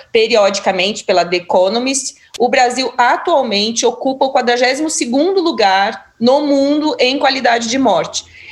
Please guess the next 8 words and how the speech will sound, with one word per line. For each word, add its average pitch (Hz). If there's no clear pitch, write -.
E 294
isso 480
significa 285
estar 233
atrás 226
de 233
países 240
como 277